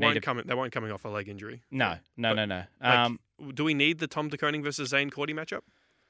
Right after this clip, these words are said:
Speaker 1: I don't think we do.
Speaker 2: Uh, look, I
Speaker 1: He doesn't hit it to advantage anyway.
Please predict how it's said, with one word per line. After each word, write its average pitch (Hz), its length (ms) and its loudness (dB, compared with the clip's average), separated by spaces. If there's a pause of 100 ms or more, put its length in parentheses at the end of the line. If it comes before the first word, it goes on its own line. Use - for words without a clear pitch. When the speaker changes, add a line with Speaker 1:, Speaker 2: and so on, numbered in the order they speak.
(520)
Speaker 1:
I 151 120 -2
don't 190 100 -4
think 151 100 -4
we - 80 -8
do. 139 220 -4 (800)
Speaker 2:
Uh, 110 80 -10 (400)
look, 101 320 -14
I 139 640 6
Speaker 1:
He 151 120 -4
doesn't 180 240 0
hit 170 100 -2
it 170 80 -2
to 175 80 -2
advantage 147 340 0
anyway. 190 240 -6